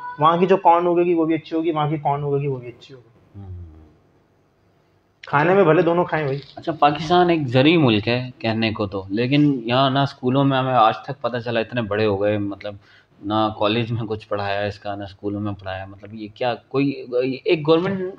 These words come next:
Speaker 2: की announcement आई थी, पीटीआई गवर्नमेंट की, कि हम वो बना रहे हैं किसानों की मार्केट प्लेस type की, जिसमें ये ज़ख़ीरा अंदोज़ बीच में नहीं होंगे, ये हो-, है क्या?
Speaker 1: देखें,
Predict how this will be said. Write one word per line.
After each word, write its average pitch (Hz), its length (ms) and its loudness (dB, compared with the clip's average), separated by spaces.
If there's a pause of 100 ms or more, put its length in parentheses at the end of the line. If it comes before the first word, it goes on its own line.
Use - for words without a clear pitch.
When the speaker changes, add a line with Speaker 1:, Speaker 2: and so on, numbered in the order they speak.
(120)
Speaker 2:
की 175 160 -2
announcement 151 540 2
आई 110 160 -2
थी, 139 140 -6
पीटीआई 131 380 -4
गवर्नमेंट 123 460 -6
की, 120 80 -20
कि - 480 -16
हम 123 80 -2
वो 123 120 0
बना 113 260 0
रहे 110 120 -2
हैं 107 100 -6
किसानों 107 380 -8
की 107 120 -14
मार्केट 98 440 -10
प्लेस 95 340 -10
type 90 140 -10
की, 92 320 -12
जिसमें 95 380 -12 (480)
ये 107 180 -4
ज़ख़ीरा 113 380 -2
अंदोज़ 101 360 -2
बीच 98 220 -10
में 98 60 -10
नहीं 95 120 -12
होंगे, 92 160 -12
ये 110 160 -8
हो-, 113 240 -10 (100)
है 160 240 -6
क्या? 104 300 -12 (1080)
Speaker 1:
देखें, 170 300 6